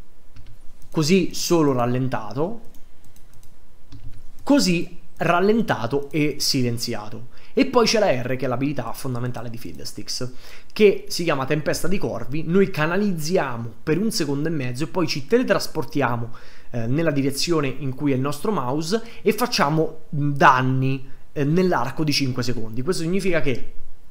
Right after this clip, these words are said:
noi possiamo, se ci fingiamo di essere un'effigie o se veniamo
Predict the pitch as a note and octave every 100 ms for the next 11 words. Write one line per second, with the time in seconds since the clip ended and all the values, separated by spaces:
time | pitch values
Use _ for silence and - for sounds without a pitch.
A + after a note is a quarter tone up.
0 | - - - - - - - - G3 B3
1 | F3 F#3+ - F#3 A#2 G#2 A2+ F#3+ - -
2 | - C#3+ C3+ - A#2+ B2 C#3 D3 C#3+ C3+
3 | C3 C3 C3 B2+ A3 F#3+ B2+ - D3 C#3
4 | - C3+ B2+ B2+ C#3 C3+ C3 A#2